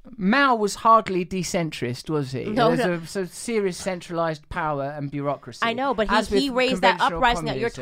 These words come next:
Speaker 2: talking about, the proletariat versus the rich people.
Speaker 1: Yeah,
Speaker 2: Is
Speaker 1: but you needn't
Speaker 2: that
Speaker 1: say, you're, but you, you're white riding on the, a wave of contemporary populism, and this populism could, as Steve Bannon says, could go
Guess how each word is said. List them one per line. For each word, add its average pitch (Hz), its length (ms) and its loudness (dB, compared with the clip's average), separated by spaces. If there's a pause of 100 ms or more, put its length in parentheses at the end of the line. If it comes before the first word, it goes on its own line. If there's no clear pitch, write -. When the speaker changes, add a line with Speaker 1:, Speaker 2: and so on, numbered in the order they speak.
(120)
Speaker 2:
talking 233 140 -8
about, 190 180 -2
the 190 80 -10
proletariat 220 760 -4
versus 202 360 -6
the 208 80 -4
rich 226 260 -4
people. 190 340 -4
Speaker 1:
Yeah, 214 100 6
Speaker 2:
Is 196 60 0
Speaker 1:
but 202 120 -2
you 262 160 2
needn't 262 300 2
Speaker 2:
that 196 100 2
Speaker 1:
say, 220 220 -2
you're, 220 200 -2
but 180 160 -4
you, 208 160 -10
you're 233 380 0
white 226 280 2
riding 196 480 2
on 165 240 -6
the, 151 220 -2
a 160 60 -6
wave 160 420 -2
of 147 260 -4
contemporary 147 540 -6
populism, 139 520 -4
and 170 120 0
this 220 100 -2
populism 160 540 -2
could, 151 160 -8
as 156 180 -4
Steve 180 380 -4
Bannon 175 300 0
says, 147 320 -4 (140)
could 151 180 -10
go 151 220 2